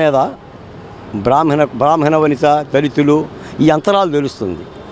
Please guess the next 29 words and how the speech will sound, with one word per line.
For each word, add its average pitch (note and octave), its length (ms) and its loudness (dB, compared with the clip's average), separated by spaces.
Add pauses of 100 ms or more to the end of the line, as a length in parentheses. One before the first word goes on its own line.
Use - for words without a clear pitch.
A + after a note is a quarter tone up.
(500)
తర్వాత F3 280 2 (280)
మా D3+ 100 4 (120)
భూమి G#3 220 4
అని G3 100 2
చెప్పేసి F#3 380 2
బి F3 80 6 (100)
నరసింహరావు F3+ 520 4
ఉన్నాడు, G2+ 260 0 (600)
రైతుల F#3 240 4 (100)
ఉద్యమాలు F3+ 420 2
తెలుస్తాయి. C3+ 340 -6 (560)
ఈ - 20 8 (100)
మధ్యకాలంలో F#3+ 580 2
ఇవన్నీ F3 300 4
ఏమి E3+ 120 4
లేవు. B2+ 160 0 (400)
అందరు D3 280 2
సినిమాలు F#3 340 4
తీసేవాళ్ళు F3+ 320 4
అందరూ F3 180 2
కూడా E3 160 0
రూపాయి E3+ 240 2
బిళ్ళ E3+ 160 2
మీద E3+ 100 4 (120)
తీస్తున్నారు, G#2 420 -4 (1000)
రూపాయి C3 360 2
నాణ్యాల E3+ 360 2
కోసమే E3+ 280 2
తీస్తున్నారు. A#2 460 0